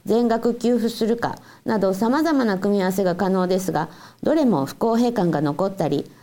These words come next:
新たな壁が生じたり、給付が手薄になったりと、完璧な選択肢はありません。壁越え後の保険料減免で片付けるのは無理があり、根本的な解決のためには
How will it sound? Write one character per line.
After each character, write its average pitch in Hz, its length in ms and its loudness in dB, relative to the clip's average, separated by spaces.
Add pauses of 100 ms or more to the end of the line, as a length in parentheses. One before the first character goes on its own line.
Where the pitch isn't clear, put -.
(180)
新 269 220 0
た 220 100 0
な 180 140 0
壁 175 260 0
が 165 100 0
生 175 240 0
じ 170 120 -4
た 190 120 0
り、 160 240 -2 (140)
給 254 220 0
付 262 100 2
が 240 160 0
手 240 140 0
薄 240 220 0
に 240 120 2
な 220 140 0
っ 220 40 -4
た 170 140 -2
り 156 120 0
と、 156 180 -4 (240)
完 214 180 0
璧 240 220 -2
な 233 140 2
選 240 180 0
択 240 180 -4
肢 - 120 -2
は 143 140 -2
あ 151 40 -2
り 165 100 0
ま 170 140 0
せ 170 140 -2
ん。 104 100 -6 (880)
壁 208 300 0
越 277 200 2
え 285 120 2
後 277 160 2
の 214 160 0
保 185 120 0
険 226 300 0
料 160 220 0
減 180 280 0
免 190 180 0
で 175 100 0
片 190 260 -2
付 190 160 -4
け 214 120 0
る 214 100 0
の 160 80 2
は 143 140 -2
無 180 140 2
理 240 120 0
が 160 160 0
あ 156 60 0
り、 151 200 -2 (320)
根 269 200 0
本 277 180 0
的 269 220 0
な 262 120 0
解 254 200 0
決 262 200 -2
の 247 140 0
た 240 140 0
め 247 120 0
に 196 120 0
は 165 120 -2